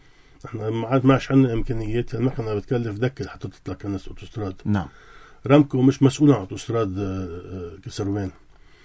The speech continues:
Speaker 2: على الطريق
Speaker 1: مسؤول.
Speaker 2: كله كان تمشي وت-، وت-،
Speaker 1: كان يبعتوه وكان يمكن يخدمهم أو شيء، مسؤول عن المتن الشمالي. بكسروان في متعهد.
Speaker 2: مهم.
Speaker 1: كل سنة بياخد التزام، مسؤولة عنه وزارة الأشغال العامة والنقل.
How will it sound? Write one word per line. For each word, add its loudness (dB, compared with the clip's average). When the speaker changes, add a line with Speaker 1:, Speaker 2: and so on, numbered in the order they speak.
Speaker 2:
على 0
الطريق 2
Speaker 1:
مسؤول. -2
Speaker 2:
كله 2
كان 2
تمشي 2
وت-، 2
وت-، 2
Speaker 1:
كان 6
يبعتوه 8
وكان 10
يمكن 8
يخدمهم 6
أو -4
شيء، 0
مسؤول 4
عن 2
المتن 0
الشمالي. -2
بكسروان 6
في 0
متعهد. -2
Speaker 2:
مهم. -2
Speaker 1:
كل 6
سنة 8
بياخد 0
التزام، -2
مسؤولة 4
عنه 2
وزارة 0
الأشغال -2
العامة -2
والنقل. 0